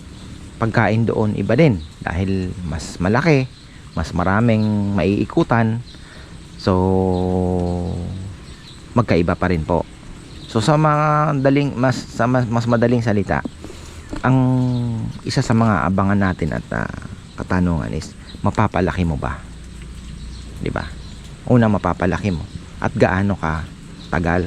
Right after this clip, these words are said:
gaano ka bilis. Kaya nga yung napanood ko po, sa agri channel din, ang inaano nila is ini-encourage, kung gusto mo talagang mag-alaga ng ayungin sa pan, magpakain ka.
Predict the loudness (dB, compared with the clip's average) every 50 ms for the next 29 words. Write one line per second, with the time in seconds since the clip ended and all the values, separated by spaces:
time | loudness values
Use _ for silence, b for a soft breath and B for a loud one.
0 | -2 -2 -2 0 0 0 0 -2 -2 -4 -4 -4 -4 -4 -4 -6 -6 -8 -10 -12
1 | -12 -12 -14 -14 -14 B B B B B B B B B B B B -12 -6 0
2 | 2 4 6 6 6 6 4 6 6 4 4 4 2 2 2 2 0 2 2 2
3 | 2 4 4 2 0 2 0 -2 2 4 4 4 4 4 0 -8 -18 -20 -20 -16
4 | -14 -4 -2 0 2 2 2 2 2 0 0 0 2 2 2 0 0 -2 -2 -2
5 | -2 -2 -2 -2 -4 -4 -4 -2 -2 0 0 2 2 0 0 0 0 -2 -2 -2
6 | -4 -6 -8 -12 -14 -16 -18 -18 -18 -18 -18 -18 -18 -18 -18 -18 -12 -2 0 0
7 | 2 4 4 4 4 4 4 4 4 4 4 2 2 2 2 0 0 -2 -2 -2
8 | -2 0 2 2 2 2 2 2 2 0 0 -2 -6 -12 -16 -6 -2 0 0 0
9 | 0 0 0 2 2 2 2 0 2 2 2 2 2 2 2 2 2 2 4 4
10 | 2 2 2 0 0 0 0 0 2 2 2 2 2 2 0 0 -2 -4 -4 -2
11 | -2 -2 0 0 -2 -2 -2 -2 -2 0 0 0 0 -2 -2 -2 -2 0 0 0
12 | 0 -2